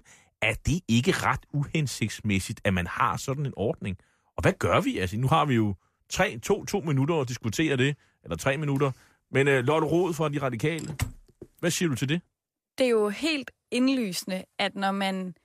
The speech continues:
Speaker 2: sætter nogle højere adgangsforudsætninger for at komme ind på erhvervsuddannelsen, så bliver der jo en gruppe elever, som ikke kan komme ind. Og derfor er det jo helt afgørende, at der er et godt tilbud for dem også. Og det vil sige, at vi jo også samtidig med, at vi spiller ud med erhvervsuddannelserne,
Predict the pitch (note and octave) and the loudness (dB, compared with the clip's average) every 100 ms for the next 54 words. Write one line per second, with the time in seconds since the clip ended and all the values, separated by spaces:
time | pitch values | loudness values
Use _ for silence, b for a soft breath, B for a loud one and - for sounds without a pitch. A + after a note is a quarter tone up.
0 | _ _ _ - C4+ C4 C4+ G#3 G#3 A3 | _ _ _ -4 0 2 0 0 2 4
1 | A#3+ A#3 G3+ A3+ G#3+ G3 F3 F#3+ F#3+ F3+ | 4 2 -2 -4 -6 -6 -8 -8 -8 -8
2 | E3+ A3 G3+ G#3 G3+ G3+ G3+ F#3 F#3 F3+ | -2 -2 0 -2 -2 -4 -4 -2 -2 -2
3 | F#3 - - E3 - E3 _ - A3+ A#3+ | -6 -8 -8 -8 -6 -8 _ 0 2 4
4 | A#3 G#3 F3 F#3 F3 F3 G3 F#3 - F#3 | 4 2 0 -2 -2 0 0 0 -4 -4
5 | G3 - F#3+ F3+ D#3+ F#3 F3+ - F3+ A3+ | -6 -8 -10 -6 -2 -2 -2 -4 2 2
6 | A3+ A#3 F#3+ F3+ A3+ F#3+ F3 G3 F#3 F3+ | 4 0 0 -2 -2 0 -2 0 -4 -4
7 | F3 E3+ F3+ F#3 G3 F3+ - F3+ - - | -8 -6 -2 -2 -2 -8 -2 -2 -2 -4
8 | F3+ F#3 E3 - E3+ E3+ F3+ - E3+ - | -2 -2 -4 -6 -4 -2 -2 -4 -2 -2
9 | - b b b - F3+ G#3 A3 - G3+ | -4 b b b -6 0 0 0 0 0
10 | A3 A3+ _ _ _ - F#3+ E3 G#3 A3+ | 0 -2 _ _ _ -4 -4 -2 -2 0
11 | G#3+ F3 G3+ - G#3+ B3 B3+ G3 F3 G3 | 0 0 0 0 0 -2 -2 0 0 0
12 | G3 E3+ - F#3 F3+ G3+ G3 F3 G3 G3 | -4 -6 -4 -2 0 0 -2 -2 -2 -2
13 | F#3+ F#3 E3+ F3 | -6 -6 -4 -6